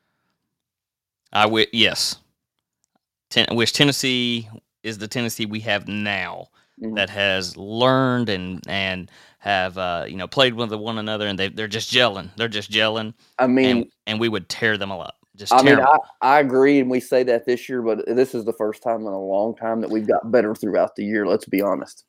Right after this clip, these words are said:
Speaker 1: Eh,
Speaker 2: Let's be
Speaker 1: yeah.
Speaker 2: honest. We, you know, we haven't been good out through the year, especially since,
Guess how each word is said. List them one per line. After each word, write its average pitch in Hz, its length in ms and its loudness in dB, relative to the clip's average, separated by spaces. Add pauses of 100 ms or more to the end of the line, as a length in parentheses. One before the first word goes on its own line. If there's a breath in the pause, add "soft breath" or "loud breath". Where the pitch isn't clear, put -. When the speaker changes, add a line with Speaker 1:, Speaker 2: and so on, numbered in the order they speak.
Speaker 1:
Eh, 120 100 4
Speaker 2:
Let's 156 220 6
be 208 80 8
Speaker 1:
yeah. 202 60 10
Speaker 2:
honest. 139 340 6
We, 175 220 8 (160)
you 220 100 4
know, 208 140 10
we 214 100 10
haven't 208 280 6
been 185 200 2
good 190 140 8
out 147 160 8
through 151 140 -2
the 139 100 2
year, 139 240 4 (360 soft breath)
especially 170 380 6
since, 147 260 -4